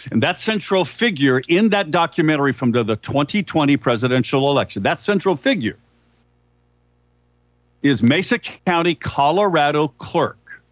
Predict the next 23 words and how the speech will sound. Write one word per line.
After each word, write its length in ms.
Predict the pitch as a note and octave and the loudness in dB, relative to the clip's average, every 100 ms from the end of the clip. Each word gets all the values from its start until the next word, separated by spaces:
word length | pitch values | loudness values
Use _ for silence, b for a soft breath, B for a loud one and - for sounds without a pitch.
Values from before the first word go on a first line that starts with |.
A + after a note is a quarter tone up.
| _ _ _ _ _ _ _ _ _ _ _ _ | _ _ _ _ _ _ _ _ _ _ _ _
Tina 220 | D#3+ D3+ | 0 2
Peters. 480 | G3+ G3 G#2+ - - _ _ _ | 2 0 -2 -10 -20 _ _ _
She's 180 | G2 | -8
a 60 | G#2 | -6
Gold 300 | G2 B2 A#2 | 0 0 0
Star 260 | - C#3 C3 | 0 0 4
mother. 320 | C#3 G#2 - _ _ _ _ | 2 0 -8 _ _ _ _
You've 100 | - | -14
heard 140 | F#2 F#2+ | -10 -8
me 100 | C3 | -2
talk 280 | D#3 D3+ C#3 | -2 0 -2
about 280 | B2+ A2+ | -2 -2
her. 60 | G2+ | 0
Well, 220 | A2 C#3 | 2 0
she's 280 | C#3 E3+ D#3+ | 0 -2 -4
going, 460 | - D3 D#3+ D#3 - b b b b b _ _ _ - | -2 0 2 2 -2 b b b b b _ _ _ -2
likely 460 | C#3 G3 - D3+ | 0 0 -2 -2
is 120 | C3 | -2
going 240 | A2 C#3 D3+ | -4 -2 -2
to 100 | D3 | -2
be 160 | D3+ | -6
joining 680 | C3+ A#2 C#3 D3+ D3+ C3 A#2+ C3 | -6 -6 -4 0 0 0 -4 -2
us 640 | B2 F#2+ G2 - - - | 0 0 -4 -10 -14 -16